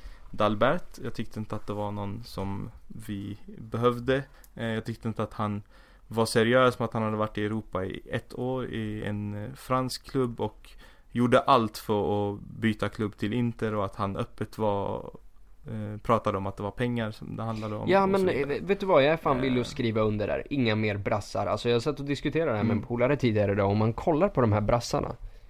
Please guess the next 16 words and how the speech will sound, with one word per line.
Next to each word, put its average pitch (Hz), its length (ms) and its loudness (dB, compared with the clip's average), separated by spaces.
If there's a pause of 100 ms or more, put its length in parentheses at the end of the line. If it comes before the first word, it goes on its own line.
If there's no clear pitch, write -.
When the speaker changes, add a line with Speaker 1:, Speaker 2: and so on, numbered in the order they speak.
(320)
Speaker 1:
Mm. 117 240 -2
Speaker 2:
ru-, 117 420 4
liksom, 110 380 4 (1200)
alltså, 117 220 2
det 107 120 2
här, 156 260 6
det, 123 380 6
det 127 180 6
är 135 40 10
någonting. 135 520 6 (420)
Det 120 120 4
är 117 40 10
någonting 131 340 10
fuck - 220 2
med 98 120 0
dem. 107 140 -4